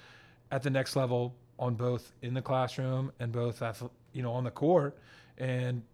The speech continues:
the best way to do that is to get 'em in front of college coaches. And we do the best we can at a couple of these shootouts at the, um,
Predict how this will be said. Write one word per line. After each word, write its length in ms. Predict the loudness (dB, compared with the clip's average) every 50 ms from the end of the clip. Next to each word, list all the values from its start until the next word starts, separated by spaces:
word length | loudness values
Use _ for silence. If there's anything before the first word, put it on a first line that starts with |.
| -20 -20 -10 -8
the 80 | -4
best 240 | 0 0 0 0 0
way 100 | 0 0
to 80 | 0 2
do 160 | 4 6 6
that 180 | 6 6 6 4
is 80 | 0 -2
to 80 | -4
get 160 | -2 0 0
'em 100 | 2 2
in 60 | 0 0
front 180 | 0 -2 -2
of 60 | 0
college 340 | 0 2 4 4 4 2 0
coaches. 440 | 0 2 2 2 2 2 0 0 0
And 240 | 0 0 0 0 -2
we 100 | -2 -4
do 180 | 2 2 4
the 100 | 4 4
best 220 | 4 2 2 2 0
we 80 | -2 -2
can 320 | 0 0 0 0 0 0
at 220 | 2 0 0 0 -2 -10 -20 -20 -20 -20 -18 -10 -10
a 60 | -6
couple 320 | 0 0 0 2 4 2
of 60 | 4
these 160 | 4 2 2 2
shootouts 500 | 0 2 2 2 4 2 2 0 0 0 0
at 100 | 0 2
the, 360 | 2 2 2 2 2 0 0
um, 420 | -2 -2 0 0 0 -2 -2 -4